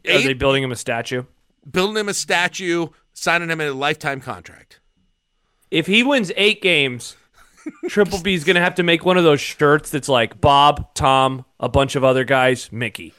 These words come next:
Speaker 2: No,
Speaker 1: He's gonna
Speaker 2: but
Speaker 1: have to do one of those shirts.
Speaker 2: Let me ask you this. Do you believe there is a, a, a number up, uh, whether it's realistic or not, do you believe there's a number out there,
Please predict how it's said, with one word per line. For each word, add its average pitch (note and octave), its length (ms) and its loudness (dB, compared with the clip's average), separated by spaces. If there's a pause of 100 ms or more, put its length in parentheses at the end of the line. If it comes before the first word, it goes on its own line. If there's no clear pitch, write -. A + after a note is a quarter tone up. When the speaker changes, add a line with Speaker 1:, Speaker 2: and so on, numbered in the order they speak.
Speaker 2:
No, A3+ 160 -4
Speaker 1:
He's B2 160 -12
gonna C#3 140 0
Speaker 2:
but - 60 0
Speaker 1:
have - 40 -8
to B2+ 80 -10
do C3 140 -2
one B2+ 100 -2
of A#2+ 60 -2
those A2+ 160 0
shirts. F#2 360 -6
Speaker 2:
Let B3+ 140 6
me F#4 100 0
ask F4 220 -4
you A#3 60 0
this. C#4 240 -4 (200)
Do C3+ 140 -4
you G#3 180 0
believe A3+ 420 -6
there F3+ 200 0
is E3+ 220 -2
a, D#3 200 -2 (120)
a, D3 260 -4
a D3 100 -6
number D3 400 -2
up, C#3 220 -6
uh, B2+ 280 -4 (260)
whether F#3 420 0
it's D#3+ 120 -6
realistic C#3 440 -6
or A2+ 80 -8
not, G2 180 -12 (280)
do C3+ 80 -6
you F3+ 40 -4
believe B3+ 200 -2
there's G3 180 0
a D#3+ 60 -6
number D3+ 300 -2
out D3 200 0
there, C#3+ 400 -2